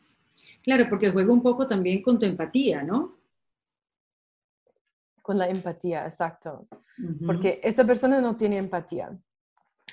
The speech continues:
Speaker 2: O
Speaker 1: Eso creo que
Speaker 2: muy
Speaker 1: eso,
Speaker 2: poca.
Speaker 1: eso una vez lo hablé en un episodio que decía que la persona que tiene el síndrome del narcisista no tiene empatía. Eso es lo primero que hay que ver. No, no es empático, no tiene,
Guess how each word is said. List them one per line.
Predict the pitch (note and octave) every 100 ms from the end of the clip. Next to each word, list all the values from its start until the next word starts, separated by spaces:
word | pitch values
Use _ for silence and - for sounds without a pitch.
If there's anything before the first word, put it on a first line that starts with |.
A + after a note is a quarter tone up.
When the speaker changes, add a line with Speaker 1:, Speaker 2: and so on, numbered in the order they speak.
| -
Speaker 2:
O | F#3+ F#3
Speaker 1:
Eso | - D#4
creo | C#4 C#4+ C#4+
que | A3+
Speaker 2:
muy | A3
Speaker 1:
eso, | B3+
Speaker 2:
poca. | G3+ -
Speaker 1:
eso | B3+
una | B3 B3+
vez | B3 A#3+
lo | A#3
hablé | G#3+ G#3+ G#3
en | G#3+
un | G#3+
episodio | G#3+ G3+ - F3+ E3+ F3+
que | F3
decía | D#3+ - D#3+ D#3
que | A#3
la | C#4+
persona | C4+ F#3 A3+ B3 B3+
que | F3+
tiene | F3+ F#3+ A3 G#3+ _ _ -
el | E3+
síndrome | F#3+ G#3 A3
del | F#3
narcisista | D3+ - B3 B3 G#3
no | G3 A3 B3
tiene | A#3+ F#3+
empatía. | F#3 D#3+ F3+ F#3+
Eso | - A3
es |
lo | A3 -
primero | G3+ G3 G#3+ B3 C#4+ C4
que | F3+
hay | D#3
que | -
ver. | C3 - F#3+
No, | F#3+ G3+
no | G#3
es | G3+
empático, | A3+ G#3+ D3+ - D#3
no | G#3 G#3+
tiene, | A#3+ B3 B3